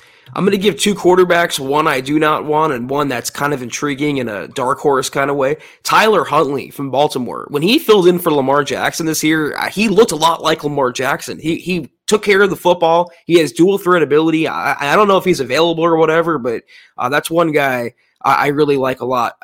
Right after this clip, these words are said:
The guy I do <laughs> not want is Aaron Rodgers' backup right now, who apparently the Packers wouldn't trade because they can't get anything for him, including a bag of Doritos, and that's Jordan Love.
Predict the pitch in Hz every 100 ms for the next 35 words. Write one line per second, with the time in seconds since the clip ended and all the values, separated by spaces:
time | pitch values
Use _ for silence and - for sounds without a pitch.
0 | 160 165 190 196 160 156 190 190 214 170
1 | 190 185 - 147 143 - 160 170 156 139
2 | 147 143 135 123 135 147 123 98 113 80
3 | 95 85 - - 139 131 113 - - 165
4 | 147 151 131 123 139 143 151 143 147 135
5 | 135 151 147 156 - - 160 156 - 156
6 | 143 120 - 196 165 147 135 - - -
7 | 151 214 185 156 151 143 131 143 147 123
8 | 90 - - 135 135 - 156 139 127 117
9 | - _